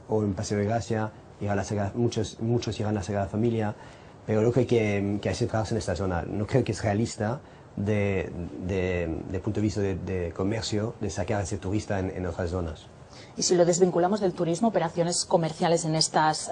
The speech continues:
Speaker 1: Sí,
Speaker 2: zonas.
Speaker 1: a-, absolutamente, no,
Speaker 2: ¿Sí?
Speaker 1: hay, porque al final, eh, en el mundo de,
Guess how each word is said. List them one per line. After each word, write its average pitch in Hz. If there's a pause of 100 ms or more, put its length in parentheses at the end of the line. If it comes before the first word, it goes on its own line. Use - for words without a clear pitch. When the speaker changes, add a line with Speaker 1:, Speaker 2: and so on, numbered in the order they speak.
Speaker 1:
Sí, 208
Speaker 2:
zonas. 190
Speaker 1:
a-, -
absolutamente, 135
no, 127
Speaker 2:
¿Sí? 117
Speaker 1:
hay, 135
porque 104
al 104
final, 127
eh, - (180)
en 135
el 131
mundo 143
de, 123